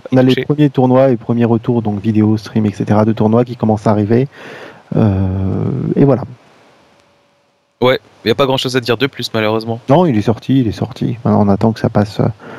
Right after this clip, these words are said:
Speaker 1: sur, euh, nos consoles et avec, et que le patch arrive quelques mois après pour passer en version R,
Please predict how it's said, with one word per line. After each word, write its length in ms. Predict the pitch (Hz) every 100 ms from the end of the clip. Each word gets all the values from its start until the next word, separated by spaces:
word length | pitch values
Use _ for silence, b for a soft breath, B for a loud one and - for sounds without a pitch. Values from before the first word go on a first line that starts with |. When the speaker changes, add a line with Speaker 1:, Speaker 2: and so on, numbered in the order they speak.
| B B B -
Speaker 1:
sur, 300 | - 107 101
euh, 100 | 98
nos 140 | 107
consoles 560 | - 101 92 117 123 110
et 20 |
avec, 320 | 98 101 -
et 320 | 104 - -
que 80 | 117
le 80 | 104
patch 240 | 110 110
arrive 160 | 101 110
quelques 280 | - - 107
mois 180 | 98
après 180 | 95 117
pour 160 | 113 107
passer 300 | 104 104 107
en 80 | 101
version 300 | 101 - -
R, 240 | 120 123